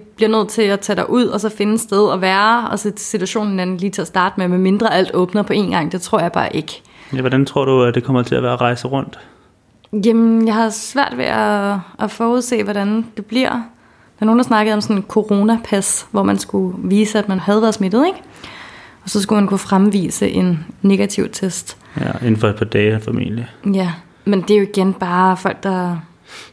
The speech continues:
Speaker 2: Igen,
Speaker 1: Ja.
Speaker 2: der er jo mange, mange rygter og mange holdninger, og nu sidder vi jo også og snakker om det, men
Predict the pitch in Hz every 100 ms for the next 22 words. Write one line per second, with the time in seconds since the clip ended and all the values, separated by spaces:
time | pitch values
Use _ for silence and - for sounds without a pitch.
0 | - 123 131 127 127 123 120 127 127 131
1 | 127 120 123 139 143 151 131 117 113 117
2 | 120 139 143 143 135 131 98 107 107 113
3 | 120 123 107 143 127 120 131 123 123 113
4 | 113 120 117 110